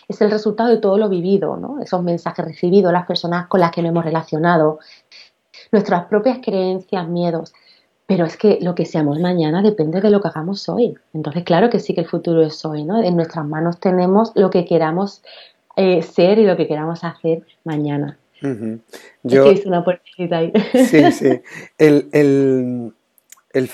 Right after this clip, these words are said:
Speaker 2: yo la verdad es que el libro también, eh, me lo he leído y, bueno, yo también soy muy amante de lo que escribe Francisco Alcaide, ¿no? Eh, es un, es un escritor que me gusta mucho y todo lo que escribe, Tu fu-, eh, Tu futuro es hoy, Aprendiendo de los mejores uno, <laughs> Aprendiendo de los mejores dos,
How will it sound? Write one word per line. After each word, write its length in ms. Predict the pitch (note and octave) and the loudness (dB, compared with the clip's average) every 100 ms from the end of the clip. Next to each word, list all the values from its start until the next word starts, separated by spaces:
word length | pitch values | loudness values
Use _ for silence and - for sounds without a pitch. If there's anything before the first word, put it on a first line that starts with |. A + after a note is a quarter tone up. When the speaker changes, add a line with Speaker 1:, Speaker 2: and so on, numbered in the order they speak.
| - | -12
Speaker 2:
yo 180 | A#2+ D#3 | -4 -2
la 80 | F3 | 0
verdad 320 | C#3+ C#3 D3+ | 0 -2 -6
es 120 | D#3 | -10
que 320 | - E3 D#3+ - | -2 -2 -2 -4
el 180 | A#2+ A2 | -4 -2
libro 240 | B2+ D3+ | -2 -2
también, 420 | C#3 A#2 B2 C3 B2 | -4 -6 -6 -6 -6
eh, 240 | A2+ G#2+ G2+ | -6 -6 -6
me 100 | G#2+ | -4
lo 80 | |
he 40 | A#2 | 0
leído 440 | A#2+ B2+ B2+ C3+ _ - - - _ | 2 0 -2 -4 _ -20 -20 -20 _
y, 200 | - B2 | -4 0
bueno, 180 | A#2 B2 | 0 0
yo 100 | A#2 | -2
también 200 | C#3 D3 | -2 -2
soy 120 | D#3+ | -2
muy 140 | C#3 | -2
amante 340 | B2 B2 C3 A#2+ | -2 -4 -6 -6
de 80 | A2 | -8
lo 80 | |
que 120 | G#2 G#2+ | -8 -12
escribe 340 | - B2 A2+ | -8 -4 -4
Francisco 420 | - G#2 A2 - | -8 -14 -14 -10
Alcaide, 380 | G#2 B2 A#2+ G2+ | -10 -8 -8 -10
¿no? 240 | A2 C#3+ | -12 -12
Eh, 220 | A#2 G2+ - - | -10 -10 -12 -18
es 140 | A2+ - | -18 -12
un, 440 | A2+ G#2+ G2+ G2+ _ _ _ _ - | -10 -10 -14 -18 _ _ _ _ -20
es 100 | - | -10
un 60 | B2+ | -8
escritor 300 | - B2 A#2+ | -4 -6 -6
que 80 | |
me 120 | A2+ A2 | -6 -8
gusta 260 | G#2+ - | -10 -10
mucho 360 | A2+ C#3 C#3+ B2 | -10 -8 -6 -6
y 140 | A2+ | -8
todo 200 | G#2 A#2+ | -6 -4
lo 100 | A#2 | -4
que 80 | - | -6
escribe, 380 | G#2+ - B2+ A2+ | -14 -8 -6 -6
Tu 160 | G#2+ G2+ | -10 -16
fu-, 200 | - G#2 - - _ | -16 -18 -20 -20 _
eh, 120 | - A2 | -14 -12
Tu 100 | G2+ | -12
futuro 260 | G#2+ A2 | -12 -12
es 140 | G#2+ C3 | -6 -2
hoy, 320 | C3 B2 A#2 | 0 -2 -6
Aprendiendo 340 | G#2+ G#2+ A2+ | -8 -10 -8
de 100 | G#2+ | -8
los 140 | G#2 G2 | -10 -12
mejores 380 | G#2 A#2 G#2+ | -8 -8 -6
uno, 200 | C3 C3 | -6 -4
<laughs> 0 | |
Aprendiendo 360 | A#2+ A#2+ A#2 D#3 | -4 -6 -6 -4
de 100 | D3 | -2
los 100 | D3 | 0
mejores 480 | C3 - C3 B2 A#2 | -2 0 -2 -2 -4
dos, 280 | B2+ C#3 | -4 -4